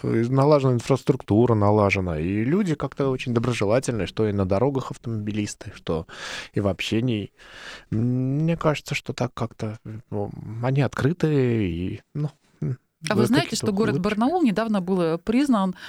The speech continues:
Speaker 2: один из самых, э, недоброжелательных городов? Э,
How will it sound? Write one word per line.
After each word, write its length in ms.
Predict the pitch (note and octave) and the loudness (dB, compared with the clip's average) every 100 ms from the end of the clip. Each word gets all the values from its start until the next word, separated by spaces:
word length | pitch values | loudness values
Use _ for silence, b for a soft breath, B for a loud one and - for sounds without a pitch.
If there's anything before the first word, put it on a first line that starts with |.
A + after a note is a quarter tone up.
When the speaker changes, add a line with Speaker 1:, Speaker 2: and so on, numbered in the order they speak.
| A3 | -6
Speaker 2:
один 340 | - F#3 G#3+ G3 | -2 0 2 2
из 100 | F3+ | 0
самых, 460 | - C4 C4+ A#3 G#3+ | 0 0 2 0 0
э, 200 | F#3 F3 | 2 2
недоброжелательных 1000 | F#3+ G#3+ G#3 A3 G#3 A#3 G#3+ E3+ D#3+ D#3 | 2 0 0 0 2 2 2 -2 -6 -4
городов? 460 | D#3 F#3 F3+ D#3+ D#3+ E3+ | 0 0 0 -2 -2 -4
Э, 160 | D3+ | -6